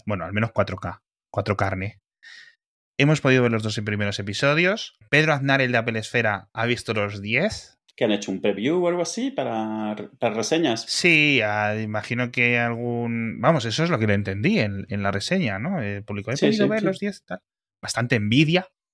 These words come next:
Speaker 1: <laughs> en cierto sentido.
Speaker 2: Pero tú imagínate el palo que te toca a ti, no te gusta, te tienes que chupar diez horas de esto, tú tenías cosas que hacer esa semana, tío.
Speaker 1: Sí,
Speaker 2: Imagínate.
Speaker 1: bueno, a ver, Pedro es que es muy, muy, muy fan de Fundación y muy, muy fan de Apple, quiero decir, es que se le han juntado las estrellas del universo.
Speaker 2: Claro, claro, pero, eh,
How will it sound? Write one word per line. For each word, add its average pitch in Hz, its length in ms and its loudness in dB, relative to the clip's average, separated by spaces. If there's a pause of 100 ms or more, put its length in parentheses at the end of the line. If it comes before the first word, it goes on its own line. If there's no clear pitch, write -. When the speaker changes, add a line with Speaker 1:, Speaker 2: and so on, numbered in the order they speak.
Speaker 1:
<laughs> - 840 -12
en 147 120 2
cierto 127 320 0
sentido. 110 300 -4
Speaker 2:
Pero 143 120 0
tú 135 40 6
imagínate 190 340 2
el 160 120 2
palo 185 440 6
que 147 120 4
te 139 120 2
toca 147 260 2
a - 100 -2
ti, 175 180 0
no 160 160 2
te 185 80 0
gusta, 143 340 -2
te 147 100 -2
tienes 160 260 2
que 147 100 -6
chupar 139 340 -2
diez 147 300 2
horas 151 260 2
de 104 100 2
esto, 147 220 -2
tú - 100 -12
tenías 156 300 0
cosas 135 300 -2
que - 80 -8
hacer 120 220 -4
esa - 180 -8
semana, 143 580 -6
tío. 147 180 -4
Speaker 1:
Sí, 170 260 0
Speaker 2:
Imagínate. 156 340 4
Speaker 1:
bueno, 156 200 4
a 107 140 0
ver, 117 300 2
Pedro 127 380 2
es 127 100 -2
que - 100 0
es 127 120 0
muy, 131 300 4
muy, 101 260 2
muy 98 160 -2
fan 104 240 -6
de 101 60 -4
Fundación 120 720 -2
y 98 120 -12
muy, 107 160 -2
muy 110 160 0
fan 110 220 0
de 101 80 2
Apple, 110 260 0
quiero 98 160 -2
decir, 95 160 0
es 95 80 0
que 104 100 -8
se 107 100 -6
le 117 60 0
han 120 60 -2
juntado 127 320 0
las 101 160 -2
estrellas 98 320 -6
del 95 80 -8
universo. 90 480 -2
Speaker 2:
Claro, 110 240 -8
claro, 113 340 -4
pero, 101 240 2
eh, - 40 -4